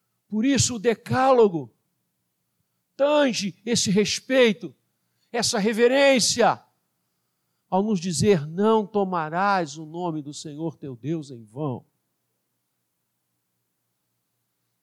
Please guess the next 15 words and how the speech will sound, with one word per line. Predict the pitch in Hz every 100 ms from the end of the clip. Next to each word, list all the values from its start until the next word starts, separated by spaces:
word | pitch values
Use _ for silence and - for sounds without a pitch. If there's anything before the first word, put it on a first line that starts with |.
| _
O | 151
que | -
o | 220
Senhor | - 190 196 185
espera | 160 - 190 180
de | 143
nós? | 156 180 160 107 - - _ _ _ _ _ _ _ _ _ _ _ _ _ _ _ _ _
Que | 165
o |
temamos. | - 196 175 180 151 - _ _ _ _ _ _ _ _ _ _ _ _ _ _
Mas | 135 170 160 135 - - _ _ _ _ _ _ _ _ _ _ _ _ _ _ _ _ _ _ _ _
não | 127 135
é | 147
um | 139
temor | 123 120 113 110 104 98 -